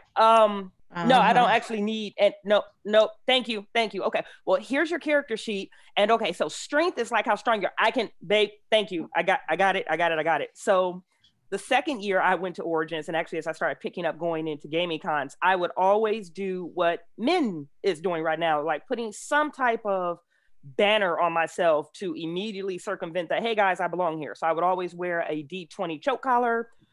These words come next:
Speaker 1: or D six earrings or some type of a nerdy shirt just to try to get in front of the, "Oh, hi,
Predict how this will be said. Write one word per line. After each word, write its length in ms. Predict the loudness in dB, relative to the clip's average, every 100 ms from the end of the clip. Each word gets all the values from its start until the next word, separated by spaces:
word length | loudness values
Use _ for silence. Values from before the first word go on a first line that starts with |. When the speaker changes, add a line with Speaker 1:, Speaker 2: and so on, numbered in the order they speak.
| _
Speaker 1:
or 120 | -6
D 240 | -4 -8 -12
six 300 | -10 -12 -10
earrings 720 | -4 -4 -2 -2 -2 -4 -8 -14 _ -8
or 120 | -6
some 200 | -4 -4
type 160 | -4
of 120 | -4 -6
a 40 |
nerdy 300 | -4 -4 -6
shirt 400 | -4 -2 -2 -6
just 360 | -6 -4 -4 -6
to 60 |
try 200 | -4 -4
to 80 | -2
get 180 | -4 -6
in 140 | -6
front 260 | -4 -2 0
of 220 | -2 -4
the, 420 | -8 -6 -8 -10 -14 -20 -20 -20 -20 _ 4
"Oh, 260 | 8 8
hi, 600 | 6 4 6 6 4 0